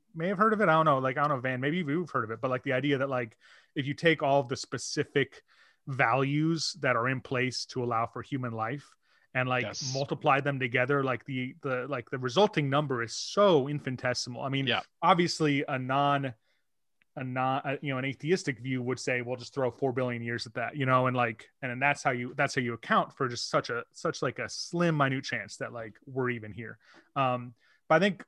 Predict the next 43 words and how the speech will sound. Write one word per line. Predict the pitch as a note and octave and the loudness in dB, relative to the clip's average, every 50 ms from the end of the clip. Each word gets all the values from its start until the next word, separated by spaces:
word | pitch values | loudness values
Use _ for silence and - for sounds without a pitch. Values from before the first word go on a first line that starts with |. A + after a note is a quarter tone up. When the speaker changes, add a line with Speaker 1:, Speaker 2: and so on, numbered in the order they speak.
| _ | _
Speaker 1:
I, | D3 D3+ | 2 2
I | |
don't | F#3 G3 G3 A3 G#3 | 6 6 6 8 8
know. | D#3+ B2 | 6 4
So | - - F3+ | 4 4 2
you | F3+ F3+ G3 G3 | 4 4 2 4
really | B3 A#3+ F#3+ | 6 6 4
have | F#3+ | 4
to | - - | 4 4
go | D#3+ C#3+ | 4 6
one | C3 C#3 C3 B2+ | 6 4 2 0
of | A#2 - | -2 -4
two | C3+ A#2 | -6 -6
ways. | A#2+ B2 - - - - C3+ | -6 -8 -10 -12 -14 -6 0
But | - C#3+ C#3 | 2 2 4
I | C#3 C3+ | 2 2
think | - A3+ G#3+ E3+ - | 0 0 -2 2 2
that | D#3 C3+ - - _ _ _ - _ _ _ _ _ | 2 2 2 -2 _ _ _ -20 _ _ _ _ _
just, | D#3+ D3 - - - - _ _ _ D#3 | -4 -4 -4 -6 -8 -14 _ _ _ 2
I, | D3+ F3+ | 4 4
yeah, | E3 A#2+ | 4 4
I | A#2 C#3 | 2 0
mean, | C#3+ C3 | -2 -2
pr-, | - - - - D#3 | -4 -8 -10 -10 -8
just, | C#3 D3+ - - - | -8 -8 -8 -6 -6
I | E3 D3 | -2 -2
think | F#3 G#3 F#3 | 0 0 0
that | - D3 C3 - _ _ _ _ _ | -2 -4 -6 -8 _ _ _ _ _
all | - D3 D3 F#3+ | -2 2 4 4
the | F#3+ F3 | 4 2
systems, | - D#3+ D3 - - D#3 D3 C3+ | -2 -6 -6 -6 -6 -6 -4 -2
all | D3+ C3+ C#3+ | 0 0 2
the | C#3 C#3 | 2 2
laws, | C3 B2+ B2+ B2 A#2+ B2 A#2+ - - | 2 2 2 2 2 0 -2 -4 -8
every, | C#3+ C#3 D3 C#3 | -8 -8 -6 -6
the | C#3+ C3 | -6 -2
gov-, | A#2+ C#3+ D3 D3 D3 C3 B2+ B2 - C#3 | 2 4 4 4 2 -4 -8 -10 -8 -4
the | C#3 C3 | -4 -4
universe | C3+ D#3+ F#3 E3 D#3 - - | -2 -2 -2 -2 -2 -2 0
governing | - C#3+ C#3+ C#3 D3 D3+ D3 C#3+ C#3+ C3+ | 2 2 4 4 4 2 2 0 0 -2
in | C3 C3 | -2 -2
a | B2 | -4
way, | A#2 A2 B2 B2 B2 A#2 A2+ A2 G#2+ G#2+ A2 | -4 -2 -2 -2 -2 -2 -4 -6 -8 -12 -14